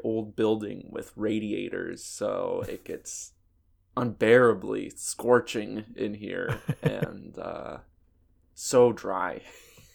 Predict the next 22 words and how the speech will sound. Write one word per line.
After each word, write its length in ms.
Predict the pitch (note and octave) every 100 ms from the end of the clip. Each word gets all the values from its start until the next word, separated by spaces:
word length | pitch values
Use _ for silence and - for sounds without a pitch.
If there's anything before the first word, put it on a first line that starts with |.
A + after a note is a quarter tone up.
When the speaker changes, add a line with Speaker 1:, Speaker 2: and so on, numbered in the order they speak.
| - _ _ _ -
Speaker 2:
I 120 | G2+
imagine. 540 | F#2+ F2+ F2 F#2 F#2+ _ - - -
Dude, 240 | F3+ E3+
I 220 | A2 B2+ D3
put 240 | - F#3+
a, 480 | C#3+ C3+ B2+ A#2+ A#2 - D3+
I 80 |
don't 120 | C3+ D#3+
know 60 |
if 60 | D#3
I 80 | C#3
told 220 | C3 A#2
you 80 | A2+
about 180 | G#2+
this. 140 | G2+ F#2+
I 60 | G#2+
put 140 | C#3
a 40 |
humidifier 680 | B2+ B2 G2+ G#2 - A2+ A#2
next 240 | G#2 - -
to 160 | G#2+ G2
my, 600 | F#2 F2+ F2 E2+ E2